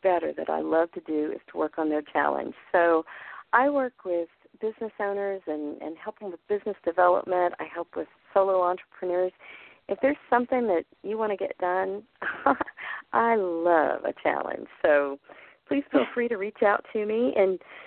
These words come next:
and definitely feel free to, um, send me an invite. If you send me an invite, tell me where you met me, which is on this radio show, and then I'll be glad to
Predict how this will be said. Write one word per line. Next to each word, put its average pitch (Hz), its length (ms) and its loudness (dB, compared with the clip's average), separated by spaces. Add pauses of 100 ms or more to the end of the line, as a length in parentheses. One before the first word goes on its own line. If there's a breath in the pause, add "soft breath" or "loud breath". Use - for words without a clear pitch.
(160 loud breath)
and 233 200 2
definitely 240 720 0 (100)
feel 233 140 -4 (140)
free 233 260 -2 (160)
to, 190 420 -4
um, 160 500 -4 (400)
send 226 180 4
me 277 120 6
an 302 80 6
invite. 190 520 4 (240)
If 190 140 -8
you 196 80 -8 (120)
send 180 160 0
me 220 100 -2
an 269 80 0
invite, 208 540 0 (240)
tell 143 140 -4
me 175 180 -2
where 190 160 0
you 233 160 0
met 262 280 0
me, 196 180 -4
which 269 240 -4
is 156 100 -16
on 156 240 -6
this 170 140 -4 (480 soft breath)
radio 196 420 4 (160)
show, 160 380 -2
and 220 120 -4
then 214 120 -4
I'll 214 100 -4
be 220 100 -8
glad 208 360 -6
to 196 200 -4